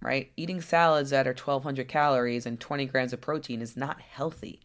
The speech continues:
Okay, track, audit, look at what exact, exactly is going in your body, because if that doesn't match your training effort, you're gonna be stuck. And it's gonna be frustrating because you're,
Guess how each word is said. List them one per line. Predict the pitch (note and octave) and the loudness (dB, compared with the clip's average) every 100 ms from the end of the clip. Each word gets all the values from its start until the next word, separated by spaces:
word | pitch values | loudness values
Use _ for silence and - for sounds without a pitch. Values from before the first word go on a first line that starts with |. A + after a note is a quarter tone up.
| - - - - _ | -20 -20 -20 -20 _
Okay, | C3+ C#3+ | 0 0
track, | - C#3+ C3+ D#3+ - | 0 4 6 4 2
audit, | C3 C3 B2 B2+ - | 2 4 4 0 -4
look | - D3 F#3+ | -6 -2 -2
at | F3 | 0
what | D#3 C#3+ - | 2 0 -2
exact, | C3 A#2 - B2 B2 - | -8 -4 2 2 0 -8
exactly | C3+ B2+ B2+ B2 C3+ D#3+ | -10 -2 2 2 0 -4
is | D#3 | -4
going | C3+ B2+ B2+ A#2+ | 0 2 0 -2
in | B2 | -4
your | A#2+ | -4
body, | A2+ G#2+ A#2+ F3 A3 - - - - - | -4 -2 0 0 -4 -16 -20 -20 -12 -6
because | E3 G3 F#3+ | -2 0 0
if | - | 4
that | E3 F#3+ | 2 2
doesn't | A3+ B3 C#3 | -2 -2 0
match | C3 D3+ - | 0 0 -2
your | C3 | -6
training | C3 - A#2 B2 C#3 | -6 -8 -4 -4 -4
effort, | E3 E3 F#3+ F#3+ | -4 0 -2 0
you're | D3+ | -6
gonna | C3 D3+ F#3 | -2 -2 -2
be | C#3+ C#3 C#3 | -4 -2 0
stuck. | - - - - - | -2 -2 -2 -4 -8
And | F3 | -10
it's | F3+ | -8
gonna | - A#3 | -4 -2
be | B3 | -2
frustrating | - C4 C#4 - E2 - | 0 -2 -2 -6 -6 -8
because | - C#3+ E3+ | -8 -4 -2
you're, | E3 | -4